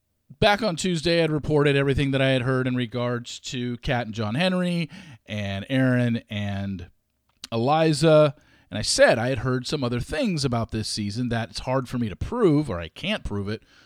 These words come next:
without, you know, outing sources or anything like that. And I, um, I can't share text message stuff, screenshot stuff that I may have seen.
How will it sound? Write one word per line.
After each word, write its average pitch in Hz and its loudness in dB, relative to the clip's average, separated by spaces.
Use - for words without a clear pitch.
without, 117 -4
you 123 -6
know, 98 -6
outing 110 -6
sources 101 -6
or 98 -8
anything 101 -8
like 98 -8
that. 104 -4
And 98 -12
I, 98 -8
um, 92 -10
I 113 -14
can't 127 -2
share 131 0
text - -2
message 104 -6
stuff, - -6
screenshot 104 -4
stuff 95 -4
that 90 -6
I 101 -8
may 95 -4
have 90 -6
seen. 92 -4